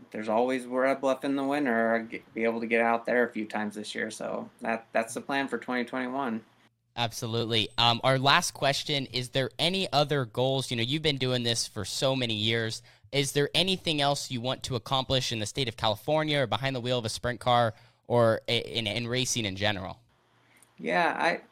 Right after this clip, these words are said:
Speaker 1: I don't know if I have any more kind of long-term goals, um, per se, but definitely, like, I,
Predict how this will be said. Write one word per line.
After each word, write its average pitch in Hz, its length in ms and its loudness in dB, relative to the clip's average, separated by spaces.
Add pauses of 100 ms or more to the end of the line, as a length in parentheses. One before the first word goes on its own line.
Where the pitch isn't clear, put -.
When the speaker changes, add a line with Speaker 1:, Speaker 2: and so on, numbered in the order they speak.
(200)
Speaker 1:
I - 60 0
don't 233 180 2
know 175 220 4
if 165 100 -2
I 123 280 2
have 135 460 2 (360)
any 139 180 0
more 127 300 2
kind 120 180 2
of 113 200 -2
long-term 120 760 0
goals, 117 520 2 (640)
um, 107 520 -2 (520)
per 123 160 0
se, 113 500 2
but 107 400 0 (360)
definitely, 120 420 0
like, 110 220 -2
I, 110 180 2